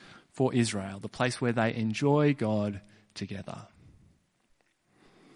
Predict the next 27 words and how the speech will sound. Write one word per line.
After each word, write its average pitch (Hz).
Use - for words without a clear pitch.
So 147
that's 160
the 139
literary 123
walkthrough. 104
We've 101
had 113
the -
physical 170
walkthrough, 190
uh, 107
the 113
literary 151
walkthrough, 156
and 123
we've 123
seen 143
that 135
the, 135
the 147
tabernacle 175
is 127
like 127
a 127
new 156
Eden. 117
And 143